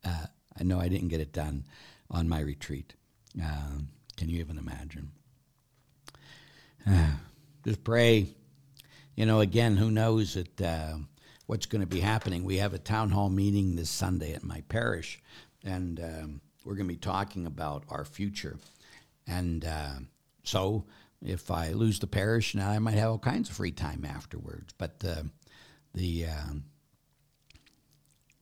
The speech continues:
the plan is, um, when we meet, you know, say nothing negative, and I'm gonna be telling, I'll be putting stuff out on my, uh, all my,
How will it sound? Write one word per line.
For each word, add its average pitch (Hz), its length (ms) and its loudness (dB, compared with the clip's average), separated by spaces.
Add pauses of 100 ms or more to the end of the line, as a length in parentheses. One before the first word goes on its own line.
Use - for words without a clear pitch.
(760)
the 92 100 -2
plan 113 420 6
is, 98 440 4
um, 80 500 -2 (600)
when 101 100 6
we 101 140 6
meet, 104 340 4
you 92 80 -2
know, 95 160 0
say 90 220 0
nothing 92 320 0
negative, 90 420 0
and 85 160 -2 (420)
I'm 101 160 0
gonna 92 220 0
be 92 160 -2
telling, 92 540 0
I'll 87 100 -4
be 101 140 -2
putting 127 260 4
stuff 95 320 -2
out 92 240 0
on 85 240 -2
my, 80 420 -4
uh, 73 220 -8 (920)
all 92 180 0
my, 80 500 -4